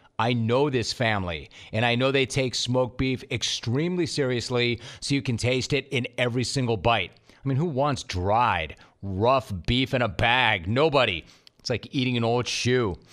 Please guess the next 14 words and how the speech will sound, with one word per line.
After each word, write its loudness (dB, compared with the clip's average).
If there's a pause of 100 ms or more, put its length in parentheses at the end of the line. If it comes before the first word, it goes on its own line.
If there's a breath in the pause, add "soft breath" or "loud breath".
(180 loud breath)
Old 0
Trapper, 4
though, 2
is -2
the 2
real 2
deal, 0
and -2
it -2
comes -2
in -2
four 0
amazing 2
flavors: 2